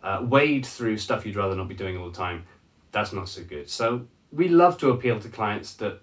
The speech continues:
really know they'll benefit from not doing it themselves. But these tools exist,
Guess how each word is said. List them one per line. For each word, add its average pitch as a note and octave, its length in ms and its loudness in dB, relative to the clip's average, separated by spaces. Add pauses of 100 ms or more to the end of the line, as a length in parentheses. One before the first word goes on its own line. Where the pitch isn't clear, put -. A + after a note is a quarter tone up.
(200)
really A2+ 580 0
know C#3+ 300 6
they'll B2+ 220 4
benefit G2 500 -4
from F2+ 520 -6
not G#2+ 440 -2
doing F#2 300 -4
it D#2+ 160 -14
themselves. - 580 -16 (440)
But - 420 -2 (580)
these B2 160 2
tools E3 220 6
exist, E3 500 2